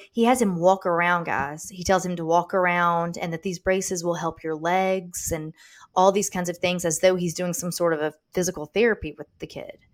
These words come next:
So then he puts him back on the couch,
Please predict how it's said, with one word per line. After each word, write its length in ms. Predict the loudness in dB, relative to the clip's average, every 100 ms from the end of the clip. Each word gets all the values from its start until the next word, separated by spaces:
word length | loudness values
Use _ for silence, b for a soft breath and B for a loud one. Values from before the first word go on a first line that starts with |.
| b b b b b
So 200 | 0 4
then 160 | 4 4
he 100 | 4
puts 220 | 2 2
him 80 | 2
back 160 | 0
on 80 | 0
the 80 | -6
couch, 720 | 0 4 6 6 4 -2 -8